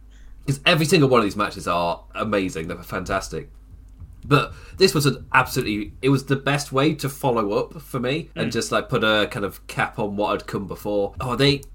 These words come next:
Speaker 1: 'cause Adam Page was a new champion, you always felt like it was certain that he was going to win.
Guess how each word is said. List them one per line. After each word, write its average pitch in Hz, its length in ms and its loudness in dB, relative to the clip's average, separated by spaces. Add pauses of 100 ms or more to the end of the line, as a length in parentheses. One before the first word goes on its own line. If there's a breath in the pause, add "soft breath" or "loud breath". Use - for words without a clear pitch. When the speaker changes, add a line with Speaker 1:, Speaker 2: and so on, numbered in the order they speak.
(120)
Speaker 1:
'cause 208 140 2
Adam 208 160 4
Page 190 160 2
was 151 80 0
a 143 40 2
new 143 160 4
champion, 110 400 0
you 104 160 2
always 117 320 2
felt 104 380 -2
like 85 280 -4
it 107 80 -6
was 92 140 -8
certain 95 680 -2
that 90 120 -4
he 101 120 -4
was 92 120 -4
going 95 280 -2
to 101 100 -8
win. 113 300 0